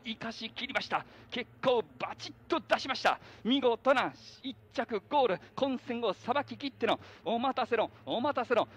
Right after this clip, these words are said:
デビュー初勝利ということになりそう。五号艇、地元藤本、上位体系五六四、先頭五番の藤本元気、デビュー初勝利の五輪、二着六番、桐村五輪、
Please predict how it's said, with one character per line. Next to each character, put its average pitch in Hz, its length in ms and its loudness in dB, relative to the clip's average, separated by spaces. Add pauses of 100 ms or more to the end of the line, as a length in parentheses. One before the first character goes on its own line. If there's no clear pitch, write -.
(100)
デ 277 100 0
ビ 269 120 -4
ュ 175 100 0
ー - 20 -6
初 233 280 -2
勝 294 300 0
利 240 80 -6
と 247 100 2
い 247 100 -2
う 233 60 -8
こ 254 80 -10
と 240 80 0
に 214 100 -6
な 226 80 0
り 302 80 0
そ 285 200 6
う。 - 40 -6
五 220 100 0
号 294 200 0
艇、 247 180 0
地 - 80 -10
元 311 180 0
藤 262 140 -6
本、 220 240 0 (160)
上 311 180 2
位 277 60 -6
体 254 140 0
系 233 200 -2
五 320 140 0
六 269 160 0
四、 208 160 4 (160)
先 320 180 -4
頭 285 180 2
五 294 80 2
番 285 140 4
の 262 100 4
藤 285 340 -4
本 269 160 2
元 240 180 -2
気、 247 140 -4
デ 339 160 -2
ビ 285 80 -2
ュ 269 60 -4
ー 220 100 -4
初 285 240 2
勝 330 200 -2
利 285 60 -8
の 320 100 6 (160)
五 392 120 4
輪、 320 120 2 (240)
二 233 120 -4
着 302 200 -2
六 285 140 2
番、 277 180 0
桐 262 200 -4
村 247 260 2
五 254 80 2
輪、 247 160 -2